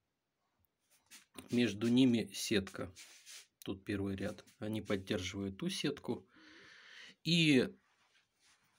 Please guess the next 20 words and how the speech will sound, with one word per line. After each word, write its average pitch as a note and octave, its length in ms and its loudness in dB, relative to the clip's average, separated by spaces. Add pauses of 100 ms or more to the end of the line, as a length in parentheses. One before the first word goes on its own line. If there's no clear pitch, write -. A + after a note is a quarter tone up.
(1700)
дополнительно A#2+ 800 0
еще G#2+ 400 0
к - 180 -14
вот G2+ 520 -4
этим, G2 380 -8 (920)
к - 80 -8
вертикальным G#2+ 800 0 (300)
проволокам G#2+ 600 2
по-, G2+ 120 -6
по-, A2 360 -4
подвязывал G#2+ 640 0
ту G2 180 -6
сетку, - 440 -8
первый G#2 320 -4
слой. - 420 -10 (480)
Ну D#3+ 180 2
а - 20 2
второй B2 380 4
слой A2+ 320 -2
поподвязывал G2 1040 0